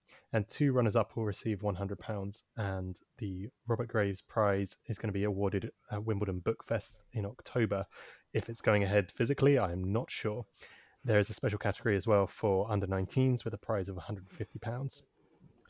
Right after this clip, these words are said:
And also from me, the Estetica Creative Writing Award is open for submissions of poetry and short fiction. Winners are selected for both categories and awarded with a thousand pounds, and also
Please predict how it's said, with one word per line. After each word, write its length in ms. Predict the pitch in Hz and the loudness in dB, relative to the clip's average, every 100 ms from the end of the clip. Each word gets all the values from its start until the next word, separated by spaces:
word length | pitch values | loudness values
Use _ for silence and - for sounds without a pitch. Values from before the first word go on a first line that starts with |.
| - - - _ - | -20 -20 -20 _ -2
And 80 | 117 | 0
also 420 | 131 127 - 143 | 2 0 4 4
from 240 | - 151 | 6 4
me, 220 | 160 170 143 | 6 8 6
the 100 | 117 | 4
Estetica 720 | - 139 123 - 120 113 123 | 4 0 0 4 6 6 4
Creative 400 | - 117 110 107 | -2 0 0 0
Writing 300 | 110 110 - | 0 0 0
Award 340 | 117 123 143 147 | 0 2 2 0
is 140 | 113 | -2
open 200 | 110 117 | -2 -4
for 140 | 104 104 | -6 -6
submissions 640 | 117 113 101 110 104 - | -4 -4 -4 -2 -4 -6
of 140 | - _ | -20 _
poetry 460 | - 110 - 101 | -4 -4 -4 -4
and 120 | 101 92 | -4 -6
short 320 | - 139 143 | -2 -2 -2
fiction. 400 | 143 - 175 175 - - - - _ | -6 0 0 0 -6 -20 -20 -20 _
Winners 240 | 117 107 92 | 2 4 2
are 40 | |
selected 520 | - 113 120 - 104 - | 2 0 0 -2 -4 -4
for 240 | 117 104 | -4 -2
both 200 | 95 113 | 0 -2
categories 460 | - 104 104 107 104 | 0 -2 2 2 2
and 240 | 117 95 | 0 -2
awarded 340 | 95 95 98 92 | -2 0 -2 0
with 240 | 104 95 | -2 -2
a 80 | 113 | -4
thousand 300 | - 113 110 | 0 0 2
pounds, 340 | 107 101 95 - | 0 0 0 -4
and 300 | 101 92 92 - | -4 -4 -6 -4
also 480 | 110 95 110 95 | -4 0 2 2